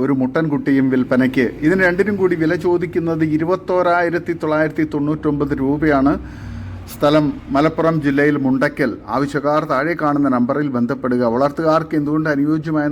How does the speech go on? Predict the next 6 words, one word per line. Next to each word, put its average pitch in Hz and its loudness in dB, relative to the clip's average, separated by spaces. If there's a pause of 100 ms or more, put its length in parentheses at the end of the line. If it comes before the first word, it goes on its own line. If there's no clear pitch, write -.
നല്ല 156 0 (120)
ക്വാളിറ്റിയുള്ള 147 2 (120)
ആടുകളാണ്. 135 0 (500)
നല്ല 135 2 (120)
തീറ്റയും 143 2
കുടിയും 135 2